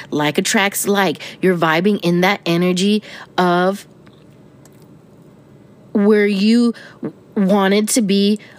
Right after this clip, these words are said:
a while ago. You resonated with this vibe.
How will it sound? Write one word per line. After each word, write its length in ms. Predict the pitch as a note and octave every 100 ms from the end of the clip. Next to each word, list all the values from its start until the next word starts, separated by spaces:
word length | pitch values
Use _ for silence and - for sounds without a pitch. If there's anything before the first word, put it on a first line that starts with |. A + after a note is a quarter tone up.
| -
a 60 |
while 360 | G#3+ G#3+ B3 E4
ago. 360 | C4 - - - - - - - - - - - -
You 320 | F3+ F#3+ B3
resonated 840 | B3 A3 B3+ B3 B3 A3 G3 F3+ E3
with 260 | F3+ F3+ D#3+
this 240 | E3+ D#3
vibe. 460 | D3+ C#3+ E2+ D2